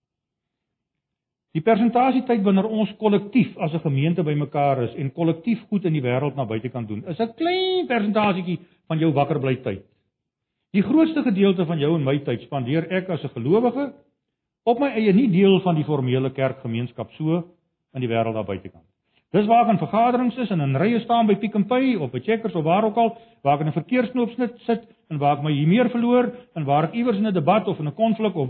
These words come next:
oor wat ook al met mense betrokke is. Dis, dis dan, dis dan wanneer die kerk in aksie is buite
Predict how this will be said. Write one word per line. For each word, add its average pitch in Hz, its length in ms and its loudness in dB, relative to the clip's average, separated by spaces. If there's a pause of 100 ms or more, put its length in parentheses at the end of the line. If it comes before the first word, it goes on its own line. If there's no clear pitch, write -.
(120)
oor 143 120 -2
wat 160 160 0
ook 180 100 -4
al 180 80 2
met 156 120 -2
mense 127 240 -4
betrokke 110 400 -10
is. 92 120 -20 (500)
Dis, 151 140 4 (220)
dis 131 160 -2
dan, 117 280 2 (400)
dis 127 140 -6
dan 131 340 2
wanneer 120 180 -6
die 127 140 -6
kerk 156 260 -2
in 143 80 -10
aksie 147 300 -6
is 120 120 -8
buite 113 380 -6